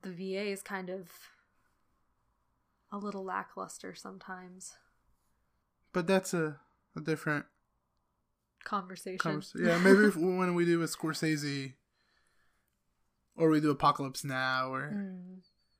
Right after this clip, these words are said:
Speaker 2: I know
Speaker 1: Right.
Speaker 2: Scorsese hated the Vietnam War as well, so.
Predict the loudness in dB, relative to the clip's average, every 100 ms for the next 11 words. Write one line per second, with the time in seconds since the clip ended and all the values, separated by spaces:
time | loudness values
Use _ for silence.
0 | _ _ _ _ _ _ _ _ _ _
1 | _ _ _ 0 0 0 -2 -2 -2 -4
2 | -4 -2 -2 -4 -6 -6 -2 -2 -2 -2
3 | -4 -4 -6 -8 -10 -16